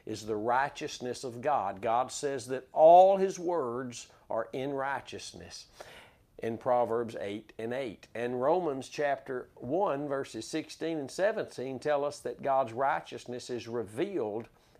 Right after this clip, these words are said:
in the gospel from faith to faith. Amen. Think about that, from faith to faith, because those who are just live by faith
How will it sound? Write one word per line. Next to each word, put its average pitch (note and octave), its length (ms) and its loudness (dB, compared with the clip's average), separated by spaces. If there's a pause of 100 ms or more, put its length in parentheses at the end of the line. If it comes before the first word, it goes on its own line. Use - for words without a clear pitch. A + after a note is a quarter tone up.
(160)
in F#3 460 4 (160)
the F3 100 -4
gospel D#3+ 720 -4 (180)
from G2+ 260 -8
faith C3 400 -6
to A#2+ 60 -8
faith. G#2+ 520 -8 (580)
Amen. D3 400 0
Think E3+ 220 -4
about A#2 160 -6
that, - 180 -6
from F#2+ 200 -10
faith D3 460 -4 (240)
to B2+ 140 -6
faith, - 460 -6
because C#3 400 0
those D3+ 320 2
who E3 120 0
are C#3 120 0
just F3 640 2 (220)
live C3 560 2
by G2 160 2
faith A#2 680 -4